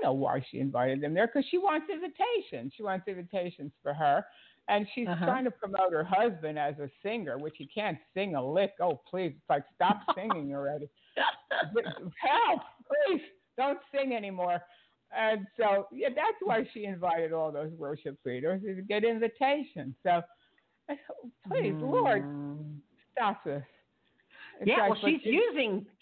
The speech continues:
Speaker 2: she's using that to her own advantage for sure.
Speaker 1: Of course she is. Of course she is. And, and, uh, but it's a whole, it's the whole setup of the Antichrist and the false prophet ganging up together. And you can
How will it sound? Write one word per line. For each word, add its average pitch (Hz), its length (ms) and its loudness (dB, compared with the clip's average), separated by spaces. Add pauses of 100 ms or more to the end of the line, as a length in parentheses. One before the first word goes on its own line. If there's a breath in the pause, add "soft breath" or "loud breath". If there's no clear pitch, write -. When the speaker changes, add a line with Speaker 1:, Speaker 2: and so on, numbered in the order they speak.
(120)
Speaker 2:
she's 339 240 2
using 254 460 2
that 175 240 0
to 180 100 -2
her 180 200 2
own 170 140 -2
advantage 160 680 -4
for 143 120 -8
sure. 202 380 0
Speaker 1:
Of 466 120 2
course 392 120 -4 (100)
she 202 140 2
is. 143 300 0 (380)
Of 196 220 -4
course - 220 -2 (100)
she 170 60 -8
is. 143 280 -6
And, 208 260 0 (600 loud breath)
and, 214 520 2
uh, 196 340 6 (420)
but 233 260 2
it's 247 220 2
a 247 80 2
whole, 269 480 2
it's 233 220 -2
the 247 80 0
whole 254 280 -2 (140)
setup 254 580 0
of 180 220 -2
the 202 120 -6
Antichrist 220 800 -2
and 190 140 -8
the 185 60 -4
false 214 340 2 (100)
prophet 220 440 0 (260)
ganging 190 400 0
up 220 240 0
together. 147 520 -2 (640 soft breath)
And 175 320 2
you 214 120 0
can 254 200 2